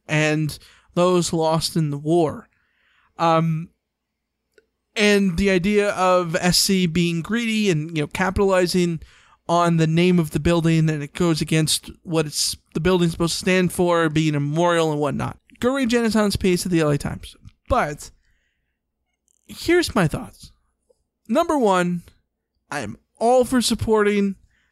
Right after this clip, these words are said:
uh, those who lost their lives in the war. We are incredibly fortunate to have people,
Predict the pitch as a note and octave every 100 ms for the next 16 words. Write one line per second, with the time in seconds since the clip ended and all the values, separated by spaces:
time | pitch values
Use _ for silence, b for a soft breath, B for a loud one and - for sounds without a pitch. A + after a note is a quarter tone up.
0 | _ - D#3+ D#3+ F#3 G3 G3 - G3 F3
1 | E3+ F3 F#3 F3 E3 E3 - D#3+ D3+ D3+
2 | D3+ C#3+ D#3+ D#3 D3+ C#3+ - - - A3
3 | A3 G#3 G#3 E3 F#3 F3 F3+ E3+ E3 b
4 | b b b - F3 F3 E3 G3 F3+ -
5 | G3 F#3 F3+ E3+